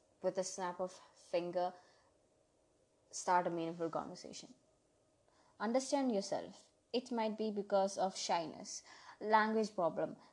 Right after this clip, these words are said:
You might be silent or a reserved person. And the reason can also be you,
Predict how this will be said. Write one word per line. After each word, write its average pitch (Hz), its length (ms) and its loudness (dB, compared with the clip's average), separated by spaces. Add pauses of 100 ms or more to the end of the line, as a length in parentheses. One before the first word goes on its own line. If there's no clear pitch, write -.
You 214 160 2
might 220 300 2
be 208 300 0
silent 208 720 4 (180)
or 220 220 6
a 220 80 2
reserved 185 520 0
person. 165 360 -2 (680)
And 208 140 -2
the 214 80 2
reason 269 560 0
can 190 400 -2
also 185 480 -2
be 175 580 -6 (600)
you, 202 680 0